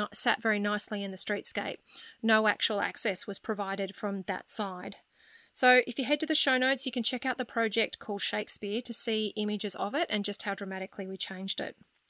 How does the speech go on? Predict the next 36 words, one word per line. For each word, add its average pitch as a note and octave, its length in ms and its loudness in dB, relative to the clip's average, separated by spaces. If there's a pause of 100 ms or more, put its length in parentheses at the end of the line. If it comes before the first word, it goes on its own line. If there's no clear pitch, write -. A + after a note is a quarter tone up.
(600)
Now, C#4 80 8
you C#4 180 4
also F4 380 2
have F#4 140 0
the D4 140 4
opportunity A#3 560 2
to A3+ 100 0
choose A#3 400 0
where G#3+ 140 0
the G#3 100 0
real G3+ 540 -2
entry G#3 320 -4
to - 140 -2
your G3 200 -4
home F#3+ 300 -6
is C4+ 260 -2
and G#3+ 160 0
whether A3 160 0
you G#3 120 -4
separate G3+ 520 -2
cars G3 460 -4
and G3 120 -6
people. - 460 -8 (560)
Your D#4 360 2
site C4 640 2
and A3+ 140 2
the A3 60 2
types - 360 2
of A#3+ 60 -2
spaces G#3+ 440 2
it G3+ 100 -4
addresses G3+ 640 -2
on G#3 140 0
its G3+ 180 0
dual G#3 280 -2
access, G#3 600 0